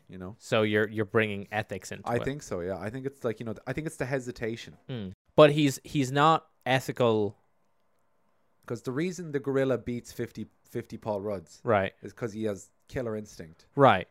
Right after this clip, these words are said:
Speaker 1: And if fifty Paul Rudds are coming at him, he won't hesitate.
Speaker 2: Right, but you were saying that, like, Paul Rudd,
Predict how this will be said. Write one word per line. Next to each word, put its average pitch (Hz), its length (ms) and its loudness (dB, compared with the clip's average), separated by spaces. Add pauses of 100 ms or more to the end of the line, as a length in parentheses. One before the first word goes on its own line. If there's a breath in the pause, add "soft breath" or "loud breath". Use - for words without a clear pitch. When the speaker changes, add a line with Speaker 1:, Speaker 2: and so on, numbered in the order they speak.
Speaker 1:
And 107 80 -8
if 107 80 -8
fifty 143 280 -4
Paul 131 200 2
Rudds 127 220 0
are - 20 -18
coming 117 220 -8
at 110 40 -8
him, 98 60 -12
he 139 160 -12
won't 139 240 -8
hesitate. 117 540 -8 (180)
Speaker 2:
Right, 143 220 8
but 131 80 2
you 135 180 6
were 156 100 10
saying 147 320 0
that, 120 160 4
like, 117 220 -2
Paul 135 300 8
Rudd, 120 360 6